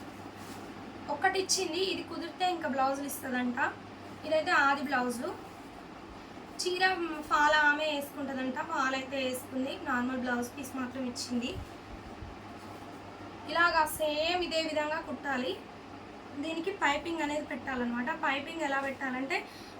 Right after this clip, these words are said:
ఇక్కడ కొంచెం చీరది క్లాత్ వచ్చింది కదా, ఈ క్లాత్ కలరు పైపింగ్ పెట్టాలి. మొత్తం ఫైవ్ బ్లౌజెస్ రేపు కుడతా,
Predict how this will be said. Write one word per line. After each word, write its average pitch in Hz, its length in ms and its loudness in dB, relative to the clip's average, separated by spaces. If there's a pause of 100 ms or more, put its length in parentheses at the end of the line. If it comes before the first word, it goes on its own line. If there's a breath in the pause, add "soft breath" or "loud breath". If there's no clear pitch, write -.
ఇక్కడ 320 260 0
కొంచెం 320 440 -2
చీరది 320 760 0 (460)
క్లాత్ 302 520 4
వచ్చింది 269 440 -2
కదా, 269 140 2
ఈ 285 200 -2
క్లాత్ 269 520 0
కలరు 294 360 2 (440)
పైపింగ్ 294 360 2
పెట్టాలి. 247 360 0
మొత్తం 277 320 -2
ఫైవ్ 294 320 4
బ్లౌజెస్ 277 480 4
రేపు 302 360 4
కుడతా, 262 400 -2